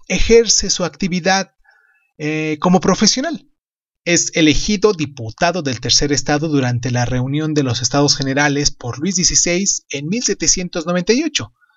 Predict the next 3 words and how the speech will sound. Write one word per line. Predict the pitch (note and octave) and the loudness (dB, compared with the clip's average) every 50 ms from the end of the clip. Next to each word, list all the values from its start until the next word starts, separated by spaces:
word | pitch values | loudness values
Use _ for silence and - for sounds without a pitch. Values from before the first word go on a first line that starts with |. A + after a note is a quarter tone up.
| _ _ _ _ _ _ _ _ _ _ _ _ _ _ _ _ _ _ _ _ _ | _ _ _ _ _ _ _ _ _ _ _ _ _ _ _ _ _ _ _ _ _
Partidario | _ F3 E3 - - G3+ G3 A#3+ A#3 F3+ C#3 D3 D#3+ F#3 - _ _ _ _ _ _ _ _ _ _ - - _ | _ 2 2 2 0 4 4 4 4 4 2 0 0 -2 -4 _ _ _ _ _ _ _ _ _ _ -20 -18 _
desde | C3 D3 E3 D#3 D#3 E3+ | 2 2 4 4 4 4
siempre | - - - G#3+ G#3+ G3 - - A#2+ A#2+ | 4 4 4 4 4 2 0 -4 -8 -8